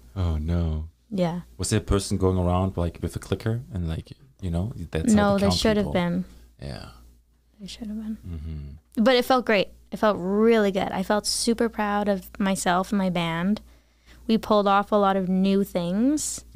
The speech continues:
Speaker 1: Okay.
Speaker 2: that we were, were really scared about. Like,
Speaker 1: Tell me about it.
Speaker 2: well, the tech stuff.
Speaker 1: Okay.
Speaker 2: Tech stuff is always scary.
Speaker 1: It's true.
Speaker 2: It was our first time using Ableton, which is a program where you're running,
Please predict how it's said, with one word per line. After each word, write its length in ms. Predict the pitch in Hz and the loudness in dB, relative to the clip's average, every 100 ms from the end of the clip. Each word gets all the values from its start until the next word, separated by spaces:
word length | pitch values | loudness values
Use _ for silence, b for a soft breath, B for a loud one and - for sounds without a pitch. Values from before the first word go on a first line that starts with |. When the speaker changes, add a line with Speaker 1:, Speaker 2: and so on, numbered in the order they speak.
| 82 | -12
Speaker 1:
Okay. 320 | - 65 67 | -10 -12 -6
Speaker 2:
that 220 | 78 214 190 | 0 2 4
we 100 | 208 | 4
were, 200 | 202 196 | 4 2
were 400 | 180 180 190 185 | -2 -2 0 2
really 280 | 185 190 190 | 2 2 0
scared 360 | - 190 175 | 0 -2 0
about. 380 | 185 214 254 269 | 0 0 2 2
Like, 100 | 208 | 2
Speaker 1:
Tell 120 | 120 | 2
me 80 | 104 | 2
about 240 | 78 69 - | -2 -6 -10
it. 100 | - - _ _ _ _ _ _ - | -12 -20 _ _ _ _ _ _ 2
Speaker 2:
well, 200 | 240 247 | 2 4
the 120 | 240 | 0
tech 360 | - 233 226 - | 0 -2 -2 -4
stuff. 520 | - 185 - - - - - _ _ - | -4 -2 -4 -12 -20 -20 -20 _ _ -10
Speaker 1:
Okay. 100 | 95 | -6
Speaker 2:
Tech 260 | - 240 240 | -2 -2 0
stuff 220 | 254 240 | 0 2
is 100 | 226 | 2
always 240 | 208 190 | 2 0
scary. 540 | - 185 160 - 175 185 | -2 -2 -2 -4 -8 -6
Speaker 1:
It's 240 | 135 - | -6 -4
true. 280 | - 370 - - | 0 2 0 0
Speaker 2:
It 60 | |
was 80 | 220 | 2
our 80 | 226 | 2
first 260 | 220 233 - | 2 0 2
time 140 | 233 | 2
using 280 | 226 208 202 | 4 2 0
Ableton, 600 | 202 202 180 180 196 175 | 2 2 2 0 -2 -4
which 160 | 185 - | -4 -4
is 120 | 185 | -4
a 60 | 180 | -4
program 520 | - 190 185 180 180 | -2 0 0 0 0
where 80 | 175 | -2
you're 160 | 175 | -2
running, 480 | 170 170 175 175 180 | -4 -4 -2 -2 -4